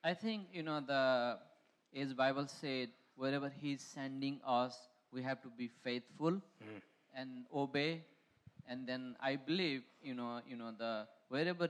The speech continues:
Speaker 1: you are, that is your mission field.
Speaker 2: Mm.
Speaker 1: But you need to glorify God. You need to be salt and light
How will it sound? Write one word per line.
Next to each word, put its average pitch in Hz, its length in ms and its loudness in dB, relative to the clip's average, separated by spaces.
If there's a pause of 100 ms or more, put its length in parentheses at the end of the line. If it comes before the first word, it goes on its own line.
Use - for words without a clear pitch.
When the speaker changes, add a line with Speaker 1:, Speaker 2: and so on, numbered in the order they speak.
(120)
Speaker 1:
you 160 240 0
are, 147 240 8 (420)
that 143 220 4
is 127 180 -4
your 123 140 0
mission 117 580 -6
field. 104 300 -8 (100)
Speaker 2:
Mm. 113 100 -14 (380)
Speaker 1:
But 123 220 0
you 151 100 2
need 160 220 -2
to 151 80 -8 (100)
glorify 160 500 2
God. 190 440 4
You 160 140 -6
need 165 160 -8 (160)
to 151 260 -4
be 147 140 2
salt 160 580 6
and 147 220 -4
light 127 320 4